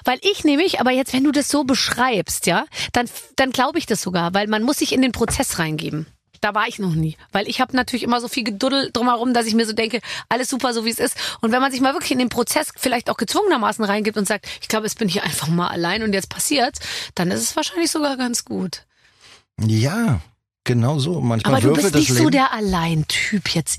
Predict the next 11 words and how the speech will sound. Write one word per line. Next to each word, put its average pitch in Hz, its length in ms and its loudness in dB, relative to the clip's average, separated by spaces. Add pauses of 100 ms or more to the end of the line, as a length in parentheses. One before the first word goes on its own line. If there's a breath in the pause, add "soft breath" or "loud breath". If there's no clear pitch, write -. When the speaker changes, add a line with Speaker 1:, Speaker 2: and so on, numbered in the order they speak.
Speaker 1:
immer, 151 380 2
oder? 185 340 2
Speaker 2:
Nö. 113 480 4
Speaker 1:
Feierst 247 380 2
du - 20 4
Speaker 2:
Ich - 80 2
bin 180 140 4
Speaker 1:
auch - 20 2
alleine 196 360 4
Speaker 2:
beides. 285 120 4
Speaker 1:
Geburtstag? 240 720 0